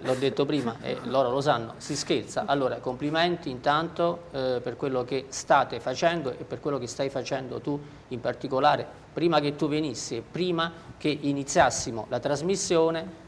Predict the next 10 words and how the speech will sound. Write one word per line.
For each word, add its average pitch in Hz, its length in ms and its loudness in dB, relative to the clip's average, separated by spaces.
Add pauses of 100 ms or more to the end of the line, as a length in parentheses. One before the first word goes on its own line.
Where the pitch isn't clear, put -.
(140)
parlavamo 143 600 6
della 131 200 0
tua 143 220 2
punizione. 139 920 -2 (120)
Quella 156 280 4
è - 20 0
stata 127 380 4
sì - 140 -4
una 113 220 -2
perlina, 117 580 -4